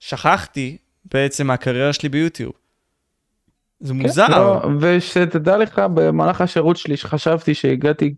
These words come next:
Speaker 2: יחסית לזמן של השחרור, חשבתי כאילו מה, מה אני הולך לעשות כשאני משתחרר. ואתה יודע, ואני אומר לעצמי, "מה, אני אחזור ליוטיוב?"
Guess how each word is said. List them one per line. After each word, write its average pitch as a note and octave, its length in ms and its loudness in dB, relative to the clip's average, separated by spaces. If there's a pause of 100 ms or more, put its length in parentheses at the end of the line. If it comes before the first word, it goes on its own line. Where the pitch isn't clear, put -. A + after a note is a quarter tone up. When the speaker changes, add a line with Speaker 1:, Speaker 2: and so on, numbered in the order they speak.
(100)
Speaker 2:
יחסית E3 480 0
לזמן C#3+ 1120 -2
של F3 140 2
השחרור, C#3 560 0 (1500)
חשבתי G#3+ 520 -2
כאילו A3+ 220 4
מה, A3+ 240 4
מה A3 120 2
אני A3 80 2
הולך A3+ 160 2
לעשות A3 280 0
כשאני F#3+ 180 0
משתחרר. D#3+ 560 0 (1500)
ואתה - 160 -2
יודע, F3+ 380 2
ואני C3+ 300 0
אומר D3+ 200 0
לעצמי, D#3 260 0
"מה, E3 100 2
אני C#3 120 0
אחזור C#3 260 0
ליוטיוב?" F#3 540 2